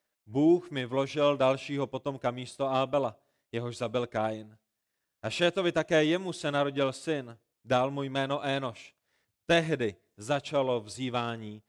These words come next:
Hospodinova jména. Pane Bože, my ti děkujeme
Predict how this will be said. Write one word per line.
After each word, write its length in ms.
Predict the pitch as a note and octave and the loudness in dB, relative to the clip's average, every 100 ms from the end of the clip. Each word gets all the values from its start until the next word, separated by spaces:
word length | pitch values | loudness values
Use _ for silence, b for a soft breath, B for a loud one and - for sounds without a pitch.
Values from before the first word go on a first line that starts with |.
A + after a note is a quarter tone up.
| _ _ | _ _
Hospodinova 640 | A2+ B2 - A#2+ A#2 A2 G#2 | -8 -8 -6 -6 -6 -4 -6
jména. 400 | G#2 F#2+ F2+ - _ _ _ _ _ _ _ _ _ _ _ _ _ _ _ _ - | -6 -10 -12 -18 _ _ _ _ _ _ _ _ _ _ _ _ _ _ _ _ -4
Pane 180 | B2+ | -2
Bože, 220 | C3+ C3+ C#3+ | -2 -2 -4
my 100 | C3+ | -6
ti 100 | C#3 | -4
děkujeme 600 | D3 D#3 C#3+ D3 D3 | -2 0 0 0 -4